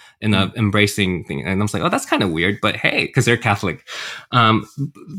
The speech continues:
Speaker 1: I guess because p-, images are out there, uh, are, like, that are out there, people are, like, getting the misconception of, like, "Oh, these Catholics are, like, making the saints equal to Jesus." But it's more just like, uh, the way I've, I've discovered the way people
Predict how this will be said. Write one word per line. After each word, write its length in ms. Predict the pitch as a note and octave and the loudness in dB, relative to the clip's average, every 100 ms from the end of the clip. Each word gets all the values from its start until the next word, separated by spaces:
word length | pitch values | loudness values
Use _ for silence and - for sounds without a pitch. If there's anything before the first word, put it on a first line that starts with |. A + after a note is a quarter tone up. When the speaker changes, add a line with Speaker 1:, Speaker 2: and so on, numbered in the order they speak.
| C3 - - A#2 | -8 -8 -4 2
Speaker 1:
I 120 | C#3+ | 6
guess 160 | E3+ D#3+ | 6 6
because 260 | D#3+ D3+ | 4 4
p-, 180 | - - C#3 | 4 2 6
images 340 | D3+ C#3 B2+ | 8 6 4
are 220 | A#2+ A2+ - - | 4 2 2 0
out 180 | A#2 - | 2 2
there, 380 | A#2 G2+ C#2+ - | 2 2 -2 0
uh, 120 | G#2+ A#2 | 2 2
are, 140 | A#2+ A#2 | 2 2
like, 160 | A2+ | 2
that 140 | A2 G2 | 2 4
are 140 | G#2 | 4
out 220 | G#2 A2+ - | 4 4 4
there, 140 | G2+ | 0
people 320 | - G#2 G#2+ | 0 0 2
are, 260 | G2+ F2+ G2 | 4 4 4
like, 260 | G2 F2+ - _ - | 2 0 -6 _ -2
getting 220 | A2+ G#2 F#2+ | 2 4 4
the 40 | |
misconception 1040 | G2+ G2+ - - - G#2+ - G#2+ F#2 - | 2 0 -4 -12 -2 -2 0 -4 -4 -4
of, 80 | A#2 | 0
like, 200 | F#2+ F#2+ _ _ | 0 0 _ _
"Oh, 220 | G2 F#2+ - _ _ _ | 0 0 -2 _ _ _
these 160 | A2 G#2 | -4 -4
Catholics 400 | - F#2+ G#2 - | -2 -2 -2 -2
are, 100 | F2+ | -2
like, 180 | E2+ - _ _ _ _ | -2 -6 _ _ _ _
making 480 | A2+ A2 G#2+ F#2+ F2 _ - | 2 2 4 2 0 _ -6
the 60 | |
saints 420 | - G2+ F#2+ - - | -2 -2 -2 -6 2
equal 280 | D3 C#3 G2+ | 2 2 -2
to 120 | G#2 | -2
Jesus." 480 | F2+ G#2+ F#2 D#2 - - - - - - - | 0 0 0 -4 -8 -16 -18 -18 -18 -20 -2
But 120 | A#2 B2+ | 2 4
it's 140 | C3+ | 6
more 240 | D3+ D#3+ D#3 | 8 8 6
just 220 | D#3+ - | 2 2
like, 280 | C#3 C#3 - - - - - | 0 0 -8 -20 -20 -18 -2
uh, 80 | A#2+ | 4
the 80 | C3 | 6
way 140 | D3 | 8
I've, 360 | C#3 E3 D3+ - - | 6 4 2 -2 2
I've 160 | D#3+ | 4
discovered 400 | D3+ - B2+ A#2+ | 4 2 2 2
the 100 | A2 | 2
way 120 | A2 | 2
people 460 | G#2 A#2+ - G#2 | 2 0 0 -2